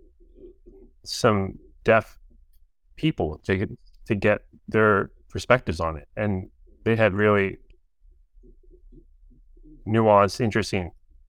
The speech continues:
takes on it that changed my perspective, and I think made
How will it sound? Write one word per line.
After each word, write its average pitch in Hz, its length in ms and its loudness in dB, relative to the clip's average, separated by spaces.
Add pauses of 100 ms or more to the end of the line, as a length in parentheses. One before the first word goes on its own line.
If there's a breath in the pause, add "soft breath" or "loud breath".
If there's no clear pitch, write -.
(280)
takes 135 320 0
on 82 160 -2
it 82 240 -8
that 95 220 -2 (1400)
changed 117 300 0
my 110 160 4
perspective, 107 680 -4
and 95 100 -4
I 92 100 2 (120)
think 95 420 -4 (1400)
made 104 500 -2